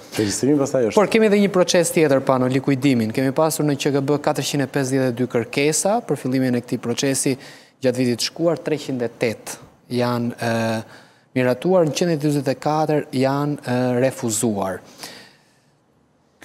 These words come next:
Speaker 2: Do të ja ndaleshim te ky lloj procesi, domethënë pasivizim, regjistrim, likuidim.
Speaker 1: Likuidimi ka të bëjë me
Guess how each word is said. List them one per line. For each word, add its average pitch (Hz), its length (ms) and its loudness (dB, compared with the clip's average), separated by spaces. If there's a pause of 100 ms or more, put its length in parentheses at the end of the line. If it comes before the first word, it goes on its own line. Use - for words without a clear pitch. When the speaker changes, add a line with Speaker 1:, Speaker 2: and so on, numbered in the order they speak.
(340)
Speaker 2:
Do 151 80 -4
të 151 60 0
ja 196 100 4
ndaleshim 165 380 -2
te 143 80 -6
ky - 160 -6
lloj 131 140 -2
procesi, 110 500 -8
domethënë 110 340 -6 (340)
pasivizim, 123 680 -2 (420)
regjistrim, 131 600 -4 (180)
likuidim. 123 580 -2
Speaker 1:
Likuidimi 95 400 -2
ka 170 140 0
të 139 80 -4
bëjë 143 160 2
me 143 80 0